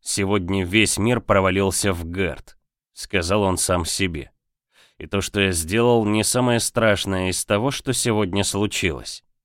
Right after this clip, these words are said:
Даррен встал, и хоть ноги и руки тряслись, вышел из комнаты. Хотелось искупаться в реке, а лучше долго стоять под водопадом. Ничего не видя вокруг, он добрел до соседней комнаты и без сил повалился на кровать.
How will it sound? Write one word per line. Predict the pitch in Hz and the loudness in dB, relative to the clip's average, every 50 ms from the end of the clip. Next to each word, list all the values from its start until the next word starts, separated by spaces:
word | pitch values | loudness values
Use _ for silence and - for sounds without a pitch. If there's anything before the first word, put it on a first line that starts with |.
| _ _ _ _ _ _ _ _ _ _ _ _ _ _ _ _ _ _ _ _ _ _ _ _ - | _ _ _ _ _ _ _ _ _ _ _ _ _ _ _ _ _ _ _ _ _ _ _ _ -10
Даррен | 90 87 113 135 135 135 135 131 | -2 2 4 4 6 4 4 2
встал, | - - - - 147 151 147 | 0 -2 0 2 4 4 4
и | 135 | 2
хоть | - - 127 - - | 0 -2 -4 -2 2
ноги | 131 135 135 120 110 120 | 2 2 4 4 4 4
и | 120 | 4
руки | 120 120 120 117 - 117 | 4 4 4 2 0 -2
тряслись, | 101 - 117 117 113 - - 151 156 - 131 | 0 2 2 2 2 2 2 0 0 0 0
вышел | 120 131 123 - - 123 120 123 | -2 -2 -2 0 0 2 2 2
из | 123 - | 2 0
комнаты. | - - 127 107 90 80 73 69 - - - _ _ _ _ _ _ _ _ _ - | 0 2 2 2 2 0 -4 -6 -10 -16 -20 _ _ _ _ _ _ _ _ _ 0
Хотелось | 117 110 98 - 135 143 147 139 127 - - | 0 0 0 2 0 2 2 2 0 2 0
искупаться | 127 - - - 113 - 135 131 127 - - 113 98 | 0 0 0 -4 -2 2 2 2 2 2 0 0 0
в | 90 | 2
реке, | 101 104 98 87 - - 120 143 147 123 | 2 0 0 0 -4 -2 0 2 4 4
а | 101 92 | 4 4
лучше | 85 90 110 120 - - - 104 | 4 2 0 0 0 -2 -4 -4
долго | 85 80 85 101 117 117 107 90 98 | -4 -2 0 0 0 2 2 0 -2
стоять | - - - 101 92 92 101 107 - - | -2 -2 -2 0 0 0 0 0 -2 -2
под | - 98 90 | -4 -4 -2
водопадом. | 92 95 95 107 104 - 117 107 90 76 67 58 - _ _ _ _ _ _ _ _ _ _ _ _ _ _ | -2 -2 -2 -2 -2 0 2 2 2 0 -2 -8 -16 _ _ _ _ _ _ _ _ _ _ _ _ _ _
Ничего | - 92 98 95 - - 113 107 113 110 | -6 -4 -4 -2 -2 -2 0 2 2 2
не | 104 104 104 | 2 2 2
видя | 98 110 104 95 95 | 2 2 2 2 2
вокруг, | 95 95 90 - 117 123 104 - | 2 2 0 2 0 0 2 2
он | 101 95 90 | 0 0 2
добрел | 85 92 90 101 107 110 107 95 | 0 0 2 2 4 4 2 2
до | 87 90 95 | 2 0 0
соседней | 90 - 101 90 - 110 104 87 90 98 101 | 0 0 0 0 0 0 0 0 0 -2 -2
комнаты | 87 - 131 135 135 131 123 - 127 | 0 0 2 4 4 4 2 2 0
и | 117 - 117 120 | -2 -2 -4 -6
без | 98 101 101 92 - | -2 -2 -2 -2 -2
сил | - - 131 131 131 127 | -2 0 2 2 2 2
повалился | 127 131 110 104 110 104 104 101 95 - - 101 | 2 0 2 2 4 4 4 2 2 0 0 0
на | 98 95 92 | 0 0 0
кровать. | 92 95 95 92 85 69 - - - | 2 2 2 2 0 -4 -8 -12 -20